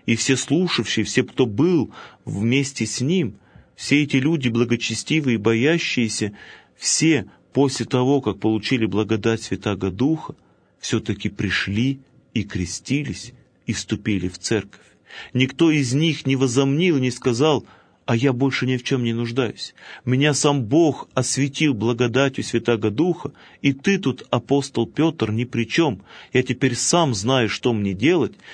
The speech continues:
и твое участие мне дальше не нужно. Я буду жить так, как мне велит та сила, которая меня осенила". Вот мы опять-таки ничего такого не наблюдаем.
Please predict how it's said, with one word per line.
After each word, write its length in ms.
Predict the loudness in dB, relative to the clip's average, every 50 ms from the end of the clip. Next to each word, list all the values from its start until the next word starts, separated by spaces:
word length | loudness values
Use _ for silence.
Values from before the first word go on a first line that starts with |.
| -20 -8 -4
и 100 | -4 -2
твое 440 | 0 2 2 4 6 6 4 4 2
участие 680 | 0 -4 -4 -2 0 2 2 2 2 -2 -4 -4 -2 -2
мне 220 | 0 0 0 0 2
дальше 380 | 2 2 2 2 0 0 -2
не 120 | -2 0 0
нужно. 480 | 0 0 0 -2 -2 -4 -6 -10 -12 -14 -20 -20 -8 -2 0
Я 120 | 0 2
буду 260 | 2 2 0 0 0
жить 240 | 0 0 -2 -2 0
так, 220 | 2 2 2 2
как 180 | 0 -4 -4 -2
мне 160 | 0 0 0
велит 460 | 2 0 0 2 0 0 -2 -4 -10 _ _ _ _ _
та 140 | 0 0 0
сила, 440 | 0 -2 -2 0 0 2 2 0 0
которая 520 | 0 -2 -4 -2 0 0 0 2 0 0
меня 400 | -2 -2 -2 0 0 -2 -2 -4 -6 -8
осенила". 640 | -10 -8 -6 -4 -4 -2 -2 -4 -4 -6 -8 -12 -18 _ _ _ _ _ _ _ _ -4 -2
Вот 180 | -2 -2 0
мы 140 | 0 0 0
опять-таки 640 | 0 0 2 2 0 0 0 -2 -6 -6 -4 -2 -4
ничего 400 | -2 -2 -2 -2 -2 0 0 0
такого 400 | 0 -2 -4 0 0 0 0 0
не 100 | 0 -2
наблюдаем. 540 | -2 -2 -2 -2 0 0 0 0 -2 -4